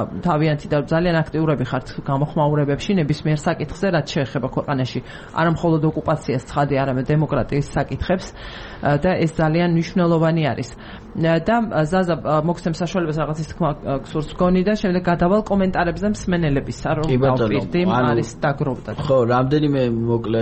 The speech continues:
Speaker 2: კომენტარი მინდოდა გამეკეთებინა.
Speaker 1: დიახ.
Speaker 2: ერთი, ამ საერთაშორისო ორგანიზაციების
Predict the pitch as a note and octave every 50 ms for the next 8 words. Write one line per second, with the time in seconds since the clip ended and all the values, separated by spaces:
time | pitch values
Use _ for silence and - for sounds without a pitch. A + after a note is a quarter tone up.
0 | A2 G#2 G2 F#2 F2+ G2 G#2+ G#2 G2 F2+ E2+ G2 G#2 G#2 G#2+ G#2+ G#2+ G#2 G2+ G2
1 | G2 F2 F#2+ F#2+ G2 G2+ G2 G#2 G#2+ - - - A2 - F3 - - - A2+ A#2+
2 | C3 B2 A#2+ - - A#2 G#2+ G#2 G2+ G#2 G#2+ - D2 E2+ G2+ F#2+ F2 - - F#2+
3 | F#2+ F#2 - G2+ - - - - - - G2+ G#2+ G#2+ G2 G2+ G2+ G2+ F#2+ F#2+ G2
4 | G2 - G#2 G#2 G2+ G#2 G2